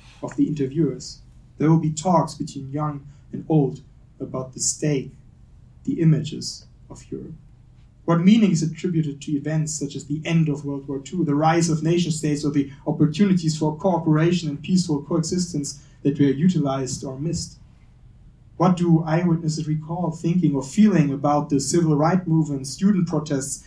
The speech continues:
the peaceful revolution in Central and Eastern Europe? For example, what role do the years nineteen sixty-eight and nineteen eighty-nine play for one's own memory in relation to collective memory? Following these questions,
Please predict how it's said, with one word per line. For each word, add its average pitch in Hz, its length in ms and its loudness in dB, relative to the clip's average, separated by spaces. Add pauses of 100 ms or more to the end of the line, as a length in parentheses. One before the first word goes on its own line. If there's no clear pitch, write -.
(160)
the - 80 -4
peaceful 165 380 4
revolution 151 540 0
in 131 40 -8
Central 156 380 -2
and 147 120 -12
Eastern 165 320 -8
Europe? 165 300 -8 (640)
For 165 120 2
example, 180 440 4
what 156 240 2
role 190 240 6
do 165 120 2
the 156 80 0
years 170 360 4
nineteen 165 360 -2
sixty-eight 160 640 -4
and 156 120 -2
nineteen 156 320 -4
eighty-nine 151 460 -4
play 160 220 0
for 156 240 -2
one's 143 280 -4
own 202 300 2
memory 127 500 -4 (220)
in 143 100 -2
relation 143 460 0
to 135 200 -2
collective 135 520 -8
memory? 127 360 -18 (1700)
Following 208 340 6
these 190 240 4
questions, 208 680 0